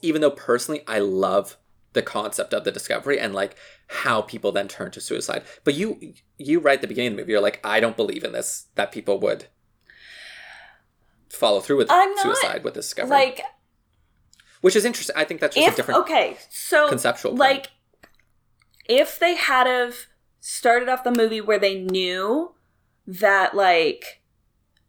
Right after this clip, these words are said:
Speaker 2: the afterlife was your opportunity to, like,
Speaker 1: <laughs> You're just going right into it.
Speaker 2: get a, I don't care. The Afterlife, it's,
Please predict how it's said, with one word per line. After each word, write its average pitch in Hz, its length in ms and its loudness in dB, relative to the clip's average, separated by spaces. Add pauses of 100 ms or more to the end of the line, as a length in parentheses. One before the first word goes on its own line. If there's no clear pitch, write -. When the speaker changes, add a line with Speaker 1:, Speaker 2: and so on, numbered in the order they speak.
(360)
Speaker 2:
the - 260 -4
afterlife 214 760 2
was 208 200 -4
your - 200 2
opportunity 190 920 -2
to, 208 180 -2
like, 160 440 0
Speaker 1:
<laughs> - 40 -20
You're 120 160 0
just - 120 -6
going 101 160 2
right 104 180 4
into 208 220 -8
it. 196 160 -10
Speaker 2:
get 214 200 6
a, 196 200 4 (480)
I - 140 -6
don't 339 160 -4
care. 104 260 -6 (880)
The 254 120 2
Afterlife, 277 480 2
it's, - 160 -4